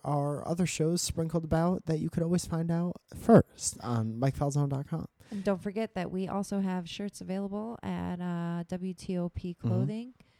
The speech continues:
Speaker 1: I wore
Speaker 2: Uh,
Speaker 1: one while I was playing basketball the other day, and my nipples got a little chafed. So that's
Speaker 2: Oh,
Speaker 1: the kind of
Speaker 2: ouch.
Speaker 1: thing you have to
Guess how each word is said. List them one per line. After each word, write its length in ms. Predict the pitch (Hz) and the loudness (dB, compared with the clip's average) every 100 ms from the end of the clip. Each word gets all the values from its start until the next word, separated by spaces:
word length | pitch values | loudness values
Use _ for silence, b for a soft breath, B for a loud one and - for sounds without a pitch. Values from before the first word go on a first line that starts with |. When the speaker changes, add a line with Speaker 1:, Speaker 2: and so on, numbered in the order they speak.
| _ | _
Speaker 1:
I 120 | 127 | 2
wore 220 | 123 131 131 | 4 6 6
Speaker 2:
Uh, 40 | |
Speaker 1:
one 260 | 131 127 123 | 6 4 4
while 180 | 117 117 | 4 4
I 80 | |
was 160 | 113 113 | 2 0
playing 260 | - 117 107 | -2 -4 -2
basketball 500 | 120 127 - 107 101 | -4 -2 -4 -4 -4
the 140 | 104 | -4
other 140 | 101 101 | -4 -4
day, 180 | 107 110 | -2 -4
and 80 | 123 | -2
my 100 | 107 | -2
nipples 320 | 113 - 104 | -2 -2 -4
got 120 | - | -6
a 40 | 95 | -6
little 200 | 98 - | -6 -10
chafed. 400 | - - 80 - | -8 -8 -8 -8
So 380 | - - 120 123 | -6 0 2 2
that's 320 | - 196 247 202 | 2 0 0 -8
Speaker 2:
Oh, 40 | - | -10
Speaker 1:
the 60 | |
kind 180 | - 269 | -10 -4
of 60 | 233 | -2
Speaker 2:
ouch. 80 | 196 | 0
Speaker 1:
thing 120 | 214 | 0
you 100 | 196 | 0
have 100 | 175 | 0
to 560 | - 165 156 151 151 151 | 0 0 2 2 0 -4